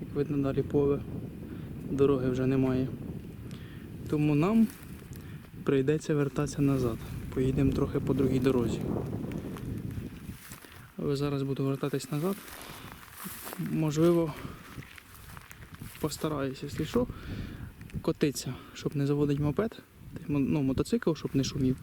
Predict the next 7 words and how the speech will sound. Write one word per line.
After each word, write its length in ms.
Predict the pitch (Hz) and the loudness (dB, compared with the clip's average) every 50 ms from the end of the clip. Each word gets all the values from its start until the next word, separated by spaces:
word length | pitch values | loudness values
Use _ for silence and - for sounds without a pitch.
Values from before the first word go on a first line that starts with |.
| - - - - - - - - - - - - - - | -6 -8 -8 -12 -16 -16 -14 -14 -14 -14 -14 -18 -10 -4
Можливо, 420 | - 143 127 131 143 151 151 147 147 | -2 -2 2 4 4 4 4 4 2
так 320 | - - 175 185 - - | 0 -2 -4 -4 -2 0
я 160 | 156 151 156 147 - - - - - - - | 0 0 0 -4 -8 -12 -16 -18 -16 -14 -8
зможу 440 | - - 143 143 156 170 170 175 160 - - - - | 0 2 4 4 6 6 4 4 2 0 -4 -4 0
засняти 460 | - 143 139 - - 160 156 151 - | 2 2 2 2 2 2 2 2 2
якихось 400 | 135 131 - 151 151 - 151 - | 0 2 2 0 0 0 -4 -6
тварин, 340 | - - 139 135 131 123 120 | -2 -2 0 0 0 0 -2